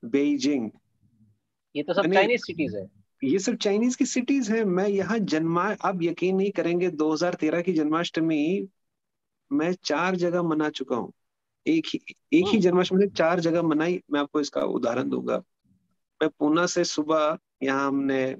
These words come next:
Speaker 1: मंदिर गए। जन्माष्टमी तो आपको पता ही है, पूरे भारतवर्ष में एक इससे बड़ा उत्सव
Speaker 2: बहुत बड़ा
Speaker 1: कृष्ण
Speaker 2: त्योहार
Speaker 1: भक्तों
Speaker 2: है।
Speaker 1: के लिए तो कोई भी नहीं है।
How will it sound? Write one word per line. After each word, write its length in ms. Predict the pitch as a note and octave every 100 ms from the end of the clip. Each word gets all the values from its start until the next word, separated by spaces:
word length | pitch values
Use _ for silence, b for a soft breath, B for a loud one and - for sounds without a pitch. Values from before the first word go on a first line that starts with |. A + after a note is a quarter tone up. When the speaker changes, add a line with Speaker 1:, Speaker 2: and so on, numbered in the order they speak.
| B2+
Speaker 1:
मंदिर 240 | B2 C3+
गए। 320 | B2+ B2 B2+ - _ _ -
जन्माष्टमी 440 | B2+ C3 - C#3+
तो 100 | C#3
आपको 220 | C3 -
पता 220 | C3 - C#3
ही 140 | C3+
है, 100 | C3+
पूरे 280 | C3 B2 B2+
भारतवर्ष 600 | A#2+ A#2 B2+ B2 B2 -
में 140 | B2+
एक 200 | B2+ B2+ - _ _ -
इससे 220 | - -
बड़ा 240 | C#3+ C3 C3+
उत्सव 720 | C3 B2+ - C#3+ C3 B2+ - _ _ _ -
Speaker 2:
बहुत 240 | C3 B3
बड़ा 140 | A3+
Speaker 1:
कृष्ण 140 | A3+ C3+
Speaker 2:
त्योहार 180 | A2+ -
Speaker 1:
भक्तों 140 | C#3+
Speaker 2:
है। 60 | B2+
Speaker 1:
के 120 | B2+
लिए 240 | B2 A#2+
तो 240 | A#2+ B2 B2 - _ _
कोई 180 | D3 C#3
भी 120 | B2+
नहीं 220 | A2+ A2
है। 120 | G#2+